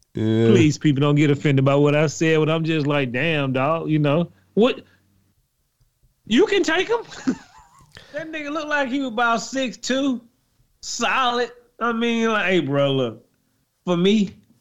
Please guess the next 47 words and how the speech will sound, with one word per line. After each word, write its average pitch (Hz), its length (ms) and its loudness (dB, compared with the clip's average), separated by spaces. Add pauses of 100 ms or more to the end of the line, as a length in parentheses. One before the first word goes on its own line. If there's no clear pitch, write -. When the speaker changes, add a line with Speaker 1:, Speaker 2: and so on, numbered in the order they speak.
(560)
Speaker 3:
I 185 60 -2
don't 240 180 2
give 196 140 4
a - 20 -2
fuck 160 320 -2
who 202 180 0
you 196 280 2
is, 190 180 2
what 185 400 0
you, 175 340 -12
you 277 160 4
can 285 120 0
identify 220 560 0
yourself 233 480 0
as 240 160 0
a 254 60 0
hog 220 400 2
mog, 165 340 2
nigga. 196 500 -2
That 226 160 0
don't 226 160 0
mean 226 120 0
I'm 214 140 0
finna 202 140 0
help 202 200 2
you 202 140 0
fight. 208 360 0
I 196 100 -2
don't 220 200 0
know 208 140 0
you, 196 220 -2
man. 190 320 -2 (340)
I 175 60 -2
ain't 208 240 0
got 190 180 0
no 196 120 0
reason 185 260 0
to 180 80 -4
stick 170 260 -2
up 139 160 0
for 131 80 -6
you. 127 160 -2
Now, 139 220 0
if 139 80 0
you 180 120 2
like, 156 300 0
uh, 120 300 0